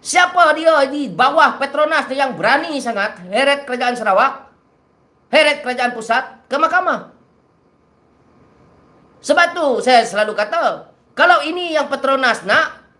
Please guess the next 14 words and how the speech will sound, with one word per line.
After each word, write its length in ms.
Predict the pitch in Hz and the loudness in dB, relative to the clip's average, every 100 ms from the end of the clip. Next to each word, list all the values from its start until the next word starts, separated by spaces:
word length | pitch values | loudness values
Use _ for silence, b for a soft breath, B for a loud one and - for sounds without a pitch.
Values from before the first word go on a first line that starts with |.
| _ _ _ _ | _ _ _ _
kita 640 | 302 339 320 277 220 - 175 | -2 2 4 6 4 0 -2
Malaysia 560 | 254 302 302 214 226 | 4 4 4 4 4
boleh 200 | 247 285 | 2 0
bubarkan 560 | 277 254 311 311 294 285 | 0 -2 0 0 -2 -6
Petronas 400 | 294 311 320 311 | -2 0 2 0
ni 80 | 320 | 0
tau. 400 | 320 185 - - | -2 -4 -8 -2
Petronas 560 | 311 302 302 320 320 | -2 2 2 2 0
ditubuhkan 640 | 294 285 294 311 311 285 247 | -2 -8 -8 4 4 4 -2
dalam 320 | 226 208 269 | -2 -2 -2
parlimen. 560 | 320 359 370 269 156 143 _ _ _ _ _ _ | -4 -2 -2 -4 -6 -18 _ _ _ _ _ _
P 120 | 311 | -6
D 200 | 285 294 294 | -4 -2 4
A, 160 | 330 | 6